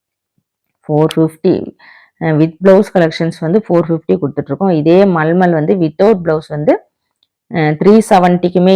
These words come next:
இருக்கு நம்ம கிட்ட. So, மல்மல்லையே வந்து நம்ம நிறைய ரேஞ்சஸ்ல போட்-, போட்டுட்ருக்கோங்க.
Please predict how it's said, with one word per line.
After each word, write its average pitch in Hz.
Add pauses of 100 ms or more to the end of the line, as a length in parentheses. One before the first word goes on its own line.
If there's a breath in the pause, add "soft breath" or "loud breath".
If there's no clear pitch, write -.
இருக்கு 180
நம்ம 151
கிட்ட. 143 (520 soft breath)
So, 170 (120)
மல்மல்லையே 185
வந்து 170
நம்ம 180
நிறைய 151
ரேஞ்சஸ்ல 170
போட்-, 151 (120)
போட்டுட்ருக்கோங்க. 151